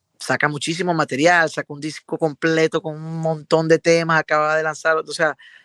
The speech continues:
es mucha música, mucha música. Es difícil, es difícil tener esa, esa maquinaria, ¿no?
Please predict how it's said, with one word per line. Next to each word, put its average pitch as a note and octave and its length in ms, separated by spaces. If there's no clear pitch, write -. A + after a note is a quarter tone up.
es C#3 160
mucha A3 320
música, E3+ 380
mucha A3 260
música. E3+ 460
Es F#3+ 160
difícil, A#3+ 560
es F3 120
difícil G3 880
tener D#3+ 240
esa, G3 300
esa F#3 180
maquinaria, F3+ 600
¿no? G3+ 180